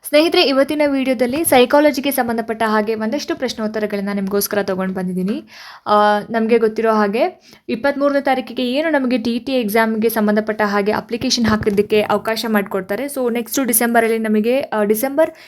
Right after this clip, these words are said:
ಏಳನೇ ತಾರೀಕಿಗೆ ಟಿ ಟಿ ಪರೀಕ್ಷೆ ಇರೋದ್ರಿಂದ, ಆ, ಆದಷ್ಟು ನಮಗೆ ಎ-, ಎಷ್ಟು ಸಾಧ್ಯ ಆಗುತ್ತೋ ಅಷ್ಟು ಎಲ್ಲ ಸಿಲೆಬಸ್‌ಗಳನ್ನ ಕೂಡ ನಾವು ಕವರ್ ಮಾಡ್ಕೊಳ್ಬೇಕಾಗುತ್ತೆ. ಹಾಗಾಗಿ,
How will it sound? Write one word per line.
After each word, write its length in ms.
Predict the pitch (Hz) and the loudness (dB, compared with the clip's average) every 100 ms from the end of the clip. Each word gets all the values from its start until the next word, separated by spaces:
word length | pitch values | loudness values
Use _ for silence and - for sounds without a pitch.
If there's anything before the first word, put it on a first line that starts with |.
| _ 220 | _ 6
ಏಳನೇ 340 | 220 294 349 | 6 6 0
ತಾರೀಕಿಗೆ 440 | 302 247 233 226 | 0 -2 -2 -6
ಟಿ 180 | 262 247 | -4 -4
ಟಿ 120 | 240 | -4
ಪರೀಕ್ಷೆ 400 | - 220 220 240 | -4 -2 -2 0
ಇರೋದ್ರಿಂದ, 440 | 220 214 202 196 190 302 - - - - 226 | 2 2 0 -4 -4 -6 -10 -20 -20 -8 2
ಆ, 60 | 226 226 220 214 214 | 4 6 4 2 2
ಆದಷ್ಟು 580 | 247 247 330 - 349 330 | 2 4 2 0 0 0
ನಮಗೆ 440 | 262 254 240 254 | -2 -2 2 2
ಎ-, 360 | 254 226 220 208 | 2 0 0 2
ಎಷ್ಟು 260 | 214 214 | 2 2
ಸಾಧ್ಯ 280 | 302 262 233 | 0 2 4
ಆಗುತ್ತೋ 300 | 240 233 226 | 2 2 0
ಅಷ್ಟು 360 | 226 214 247 233 | 0 -2 -4 -2
ಎಲ್ಲ 160 | 208 233 | 2 4
ಸಿಲೆಬಸ್‌ಗಳನ್ನ 640 | 277 254 233 233 - 220 220 | 2 0 0 -2 -2 0 0
ಕೂಡ 120 | 220 220 | 2 2
ನಾವು 280 | 214 214 | 2 0
ಕವರ್ 240 | 220 202 208 | 2 2 4
ಮಾಡ್ಕೊಳ್ಬೇಕಾಗುತ್ತೆ. 840 | 208 196 202 196 190 185 185 214 | 2 2 0 0 -2 -6 -6 -4
ಹಾಗಾಗಿ, 500 | 220 196 202 208 285 | -2 2 2 0 -4